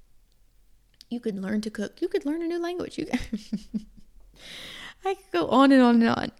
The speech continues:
So many amazing things can happen from being home for two weeks. And you can decide, maybe if you're in a situation where, uh, financially you have a little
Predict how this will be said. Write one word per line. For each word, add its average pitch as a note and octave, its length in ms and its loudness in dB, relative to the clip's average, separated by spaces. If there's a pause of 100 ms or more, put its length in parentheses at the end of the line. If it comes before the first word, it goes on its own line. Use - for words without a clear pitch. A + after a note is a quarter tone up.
So D#4+ 500 4
many D#4 400 2
amazing B3 1120 4
things A3 540 0
can G#3+ 160 0
happen A#3 580 0 (320)
from G3 280 0
being F#3+ 500 0
home F#3 260 -4
for - 80 -10
two - 160 -8
weeks. - 400 -12 (2000)
And B3 540 0 (120)
you A3 180 -2
can A3+ 140 -2
decide, G3+ 760 -2 (540)
maybe G#3 320 2
if G#3+ 120 -4
you're G3+ 100 -4
in F#3+ 80 -6
a F#3+ 40 -10
situation F#3+ 680 -6
where, F3+ 640 -4 (600)
uh, F#3+ 280 -4
financially G3 840 -2
you F#3+ 360 -4
have F3 540 -6
a F#3 60 -6
little E3+ 400 -6